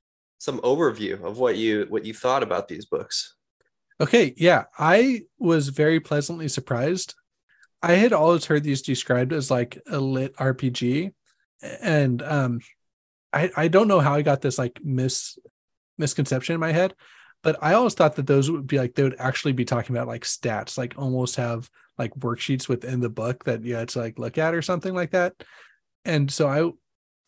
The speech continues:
Speaker 2: wasn't really, I, I didn't think they would be as narratively compelling as these ended up being.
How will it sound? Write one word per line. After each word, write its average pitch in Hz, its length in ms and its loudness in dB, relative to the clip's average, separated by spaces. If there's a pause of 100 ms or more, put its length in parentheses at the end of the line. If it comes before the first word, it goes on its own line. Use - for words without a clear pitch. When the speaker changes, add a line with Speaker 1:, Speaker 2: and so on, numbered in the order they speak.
(180)
Speaker 2:
wasn't 175 260 0
really, 147 420 2
I, 151 160 2 (100)
I 175 100 0
didn't 220 220 4
think 196 140 2
they 165 140 6
would 135 140 4
be 135 280 0
as 120 180 -2
narratively 120 540 0
compelling 110 580 -6 (340)
as 127 160 -2
these 117 200 -2
ended 117 280 -6
up 104 160 -10
being. 107 240 -12